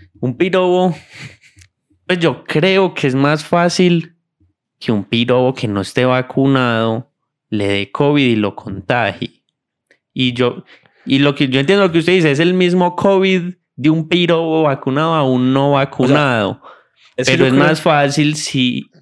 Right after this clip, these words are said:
Speaker 1: hay no vacunados a que todos estén vacunados.
Speaker 2: Es que realmente el pro-, lo que yo tengo entendido que el real, el problema real es que el no vacunado se puede complicar más y entonces va a ocupar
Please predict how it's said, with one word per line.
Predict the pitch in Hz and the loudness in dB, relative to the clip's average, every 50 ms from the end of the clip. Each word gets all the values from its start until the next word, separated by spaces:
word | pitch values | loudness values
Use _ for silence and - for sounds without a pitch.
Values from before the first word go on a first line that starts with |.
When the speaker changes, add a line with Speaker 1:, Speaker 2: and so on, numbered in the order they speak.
| _ _ _ _ | _ _ _ _
Speaker 1:
hay | - 107 113 113 113 - | -6 -4 -2 -2 -2 -2
no | - 131 135 131 131 135 | 0 0 0 2 2 2
vacunados | 127 127 131 - - 117 110 123 135 131 113 110 113 120 120 123 | 0 0 -2 -2 -4 -2 0 0 0 0 0 0 0 0 -2 -2
a | 110 - | -4 -4
que | - 120 101 | -4 -6 -6
todos | - _ 113 107 104 104 107 | -4 _ -2 -2 -2 -2 -2
estén | 110 110 - - 107 101 101 | -4 -6 -6 -6 -6 -4 -4
vacunados. | 98 101 98 - _ 104 104 107 120 110 - 95 | -4 -6 -6 -10 _ -8 -6 -6 -6 -6 -6 -6
Speaker 2:
Es | - - | -6 -4
que | - 160 | -4 -2
realmente | 156 147 139 139 151 160 147 165 | -2 -2 -2 -4 -6 -4 -6 -6
el | 147 - | -8 -6
pro-, | - 123 120 120 | -4 -4 -2 -2
lo | 120 - 117 127 127 | -2 -2 -4 -4 -4
que | 127 113 | -4 -4
yo | 120 | -4
tengo | 143 160 156 | -4 -4 -4
entendido | 147 143 123 123 123 113 | -6 -6 -4 -4 -4 -4
que | 120 - | -4 -6
el | 113 113 110 | -6 -6 -6
real, | - - 120 120 117 117 113 107 - _ | -6 -6 -4 -4 -2 -4 -4 -6 -8 _
el | - 123 120 120 | -8 -8 -8 -6
problema | 120 120 123 123 139 160 | -4 -4 -2 -2 -4 -4
real | 151 123 123 147 151 139 | -4 -4 -4 -2 -2 -2
es | 117 110 - - - - - - - - _ | -2 -4 -6 -10 -16 -20 -20 -20 -20 -12 _
que | 127 123 | -6 -4
el | 120 120 | -4 -2
no | 123 127 | -2 -2
vacunado | 143 160 170 - - 123 120 139 160 170 175 175 170 160 165 - _ _ _ | -2 -4 -6 -6 -8 -6 -6 -4 -4 -4 -4 -4 -4 -6 -8 -12 _ _ _
se | - - 131 117 | -10 -6 -6 -6
puede | 117 - _ _ - 113 123 135 135 | -6 -8 _ _ -4 -2 -2 -2 -2
complicar | - 143 120 110 - _ 123 113 107 - - 120 110 110 110 | -4 -6 -6 -8 -8 _ -6 -6 -6 -6 -8 -8 -8 -6 -6
más | 117 123 135 143 151 143 143 147 143 - - - _ _ _ _ _ _ _ _ _ _ _ _ _ _ _ _ _ _ | -6 -6 -4 -4 -4 -4 -6 -8 -8 -10 -14 -14 _ _ _ _ _ _ _ _ _ _ _ _ _ _ _ _ _ _
y | 120 127 | -4 -4
entonces | 123 120 123 117 123 135 | -4 -2 -2 -4 -2 -2
va | 143 | -2
a | 139 | -4
ocupar | 139 147 131 - 147 139 131 131 135 131 _ | -4 -6 -6 -6 -4 -4 -4 -6 -8 -12 _